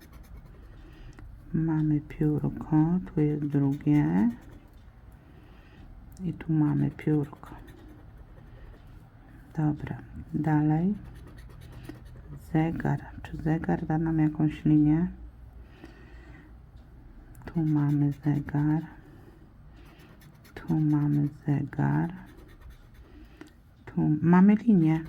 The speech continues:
Mamy linię, kochani. Zobaczcie, ostatni symbol dał nam linię. Prezent był,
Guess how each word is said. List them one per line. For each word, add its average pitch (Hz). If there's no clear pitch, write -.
Mamy 180
linię, 185
kochani. 170
Zobaczcie, 175
ostatni 175
symbol 170
dał 165
nam 165
linię. 160
Prezent 170
był, 160